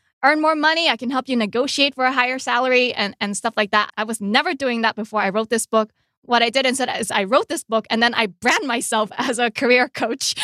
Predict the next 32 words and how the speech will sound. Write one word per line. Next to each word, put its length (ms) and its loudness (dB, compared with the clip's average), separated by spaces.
<laughs> 20 -2
so 480 0
that 220 0
other 200 4
people 300 0
can 220 -2
see 200 0
me 220 2
as 320 2
one 380 -4
and, 340 -2
and 220 -2
want 160 -2
to 80 0
come 240 -2
to 100 -4
me 200 -2
for 160 0
help. 320 2
So 200 0
that's 260 2
what 160 0
I've 160 0
been 160 -2
doing. 400 -4
I've 180 0
been 220 -4
getting 280 0
on 220 -2
podcasts. 500 -2
I'm 140 -2
actually 500 -2